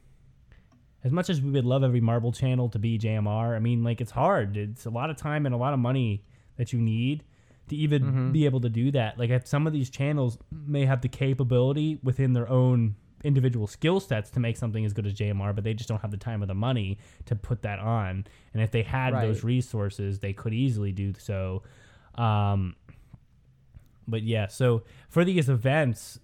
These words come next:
Speaker 1: m-, being not having all the, um, equipment you might want, I mean, how are you planning on making some of these events? Um, so I'm, I'd have to see if I can look at the list here again. Um, like, balancing, like,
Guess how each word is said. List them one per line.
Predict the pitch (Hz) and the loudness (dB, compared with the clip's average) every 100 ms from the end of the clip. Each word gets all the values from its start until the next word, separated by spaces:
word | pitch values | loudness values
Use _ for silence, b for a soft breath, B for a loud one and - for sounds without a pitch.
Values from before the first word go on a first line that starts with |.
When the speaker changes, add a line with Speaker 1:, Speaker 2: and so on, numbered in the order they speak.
| - - 139 | -20 -8 0
Speaker 1:
m-, | 143 | 2
being | 131 151 147 | 4 4 4
not | 139 131 | 4 2
having | 117 123 143 147 131 | -2 -2 0 2 2
all | 117 131 131 131 127 | 2 4 6 6 6
the, | 120 117 113 | 4 2 0
um, | 113 110 107 104 98 95 - b b _ 123 | 0 2 2 2 0 -2 -6 b b _ -8
equipment | 123 - 139 131 120 | -4 0 0 0 0
you | 120 | 2
might | 117 113 107 | 2 0 -2
want, | 104 107 110 - - - b b b | -2 -2 -4 -10 -20 -20 b b b
I | |
mean, | 117 117 | 0 2
how | 117 | 2
are | 120 | 2
you | 120 | 0
planning | 110 127 117 117 | 0 -2 0 0
on | 110 107 104 104 b b b b | -2 -2 -2 -4 b b b b
making | 113 117 120 107 | 0 2 0 -2
some | 101 110 | -2 -2
of | 110 | -2
these | 107 | -2
events? | 101 107 110 101 - - 113 | -2 -4 -4 -4 -8 -16 -14
Um, | 107 98 98 - | -10 -8 -10 -14
so | - - | -20 -18
I'm, | 110 110 - - - - | -16 -18 -18 -20 -18 -14
I'd | 113 | -14
have | - | -14
to | |
see | - 117 | -14 -12
if | 107 | -10
I | |
can | 101 | -10
look | 101 | -10
at | 98 | -12
the | 95 | -8
list | 104 - - | -6 -6 -10
here | 104 | -8
again. | 98 98 98 98 98 b b b b b | -6 -4 -4 -4 -8 b b b b b
Um, | - 98 95 95 92 - | -10 -8 -6 -6 -10 -4
like, | 127 - | -4 -2
balancing, | 117 120 127 120 - 95 - - - | -2 0 0 0 -4 -10 -14 -16 -8
like, | 104 | -8